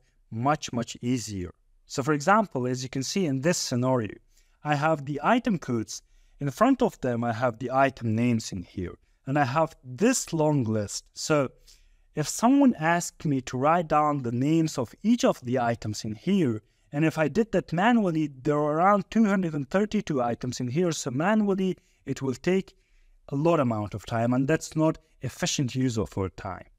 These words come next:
For that purpose, we're using the V lookup function. So I'll write down V lookup. The V stands for vertical lookup. In other words, it is looking up the values in columns for us.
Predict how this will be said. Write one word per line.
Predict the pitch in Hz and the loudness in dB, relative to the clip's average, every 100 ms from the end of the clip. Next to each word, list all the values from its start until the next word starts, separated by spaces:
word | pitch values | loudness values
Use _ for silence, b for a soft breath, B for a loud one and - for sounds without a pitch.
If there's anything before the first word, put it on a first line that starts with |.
| - _ | -20 _
For | - | -8
that | 117 226 - | -4 -4 2
purpose, | 233 262 190 151 | 2 4 0 0
we're | 127 | -2
using | 117 143 180 185 185 165 _ _ | 0 0 0 0 0 -2 _ _
the | - 170 165 - | -4 -2 -2 -6
V | 120 147 | -2 2
lookup | 117 - 104 | 2 -2 -12
function. | - 151 156 - - - _ _ _ | -6 -2 0 -2 -8 -12 _ _ _
So | - 156 | -2 2
I'll | |
write | 156 220 220 | 4 4 4
down | 190 143 | 0 -2
V | 131 208 277 | 0 4 4
lookup. | 196 156 123 | 2 -2 -2
The | 135 | -2
V | 175 262 | 2 0
stands | - 190 175 143 | 0 0 0 -2
for | 139 | -4
vertical | 110 143 151 - 123 | 2 2 2 0 -2
lookup. | 113 120 127 107 98 123 | 0 -2 -2 -4 -4 -4
In | 117 - 151 | -4 -4 -6
other | 147 165 185 180 | 0 2 4 2
words, | 139 131 139 | 0 -2 -4
it | 127 | -4
is | 135 - _ _ _ _ | -6 -8 _ _ _ _
looking | 143 214 247 208 | -2 0 2 4
up | 175 135 | 4 2
the | 135 | 0
values | 143 180 180 170 - _ - | 4 4 4 -2 -6 _ -8
in | 113 | -8
columns | - 147 147 127 98 | -2 2 4 4 0
for | - 98 92 | -4 -6 -6
us. | - - | -8 -14